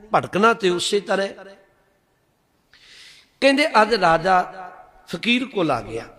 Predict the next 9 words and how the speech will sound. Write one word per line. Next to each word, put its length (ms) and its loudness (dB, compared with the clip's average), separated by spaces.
ਉਹਨੂੰ 200 8
ਆਉਂਦੇ 260 4
ਸਾਰ 300 4
ਬਚਨ 340 2
ਆਖੇ, 420 2
ਸ਼ਬਦ 340 0
ਆਖੇ 400 0
ਫਕੀਰ 360 -2
ਨੂੰ, 560 -2